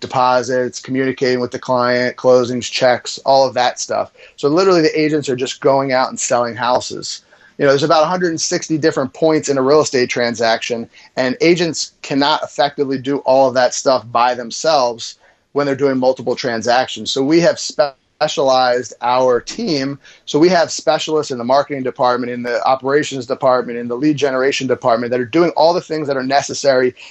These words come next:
in a real estate transaction, but can't physically be done by one person alone, and providing that beefed up support and team so the agents can become even more successful and do what they are best at.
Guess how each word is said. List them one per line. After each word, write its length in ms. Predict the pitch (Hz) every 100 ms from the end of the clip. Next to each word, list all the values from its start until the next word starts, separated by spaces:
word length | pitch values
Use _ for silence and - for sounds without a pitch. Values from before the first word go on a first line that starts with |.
| -
in 140 | 185 196
a 80 | 165
real 180 | 180
estate 300 | 170 - 143
transaction, 720 | - 135 127 120 123 127 143 127
but 160 | 127
can't 260 | - 160 -
physically 500 | - 156 147 147 139
be 140 | 135
done 300 | 127 135 135
by 100 | 123
one 320 | 117 131 131
person 420 | - 131 120 - 110
alone, 580 | 107 120 135 123 120 - - - -
and 120 | 131
providing 500 | 143 127 143 151 143
that 220 | 131 123
beefed 280 | 135 147 -
up 160 | 123 -
support 480 | 131 - 151 143
and 120 | 131 -
team 400 | 196 165 139 143 _ _
so 100 | -
the 80 | 135
agents 340 | 131 151 143 -
can 200 | 143 127
become 520 | - 131 123 120 113
even 240 | 143 131 123
more 180 | 123
successful 720 | 123 117 - 104 92 110 95
and 180 | 117 117
do 160 | 120 110
what 160 | 110
they 280 | - 110 110
are 120 | 98
best 260 | 104 95 -
at. 220 | - -